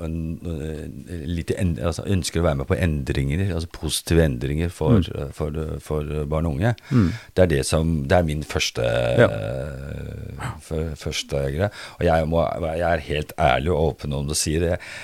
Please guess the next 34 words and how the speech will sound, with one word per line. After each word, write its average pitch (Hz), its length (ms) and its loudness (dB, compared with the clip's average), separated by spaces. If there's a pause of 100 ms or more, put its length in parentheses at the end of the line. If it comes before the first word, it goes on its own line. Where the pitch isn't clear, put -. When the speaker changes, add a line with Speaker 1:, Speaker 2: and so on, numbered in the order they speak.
(200)
Speaker 1:
Jeg 85 140 8
er, 85 320 6
jeg, 85 480 2
jeg 69 80 -4
er 85 80 4
ikke 95 160 4
en - 80 -2
samferdselspolitiker. - 1200 2 (240)
Speaker 2:
Nei, 101 160 6 (160)
nei. 104 280 4 (160)
Speaker 1:
<laughs> - 180 -12
Jeg 95 340 4
er 92 140 2
mer 90 320 2
en 90 180 0
barne 90 240 2
og 87 60 0
ungdom, 73 600 -2
Speaker 2:
Ja, 113 60 4
Speaker 1:
bar-, 78 240 2
Speaker 2:
ja, 80 220 2
Speaker 1:
barne 85 160 2
og 85 60 2
Speaker 2:
ja, 104 40 2
Speaker 1:
unges - 160 -2
Speaker 2:
ja. 87 80 0
Speaker 1:
vilkårs, 67 460 -2
eh, 78 880 -2
og 98 120 -2
integrering. 82 560 0 (160)
Speaker 2:
Ja. 101 200 2 (140)
Speaker 1:
Det 92 100 8
er 82 100 4
min 80 160 4